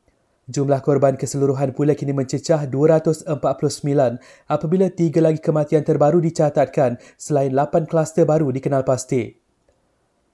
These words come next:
Terdahulu, kerajaan bersetuju menamatkan pelaksanaan P K P B di Kampung Padang Cik Mas dekat Baling, Kedah berkuat kuasa tengah malam ini. Ini selepas Kementerian Kesihatan mengesahkan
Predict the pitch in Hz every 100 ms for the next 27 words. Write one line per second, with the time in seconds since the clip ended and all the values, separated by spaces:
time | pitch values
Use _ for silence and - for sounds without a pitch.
0 | _ 165 165 165 165 196 202 170 160 151
1 | 170 156 156 147 160 147 160 151 147 143
2 | - 165 160 156 147 143 151 147 143 -
3 | 170 170 170 170 170 160 123 123 165 170
4 | 165 175 160 160 156 - 151 156 156 -
5 | - 143 135 151 151 135 143 151 123 -
6 | 110 160 139 - 143 - 143 131 143 131
7 | 135 139 143 147 120 - _ _ _ _
8 | _ _ - 139 131 143 143 139 - 139
9 | 135 147 139 131 - 139 139 135 135 135
10 | 170 147 - 131 120